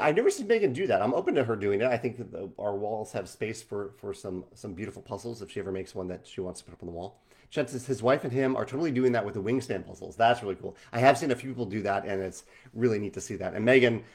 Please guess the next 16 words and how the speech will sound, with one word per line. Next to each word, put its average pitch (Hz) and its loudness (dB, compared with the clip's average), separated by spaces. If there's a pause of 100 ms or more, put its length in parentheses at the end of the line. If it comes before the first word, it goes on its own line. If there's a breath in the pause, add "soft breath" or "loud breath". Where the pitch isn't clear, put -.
I 110 -2
shared 127 2
them 117 4
with 98 -2
Megan 95 0
'cause 95 -8
Megan 95 -2 (220 loud breath)
worked 107 -6
really 104 -2
hard 95 0
on 92 -8
creating 92 -4
those 90 -12
Wingspan 87 -10
puzzles. 85 -14 (2500 soft breath)
Uh, 131 8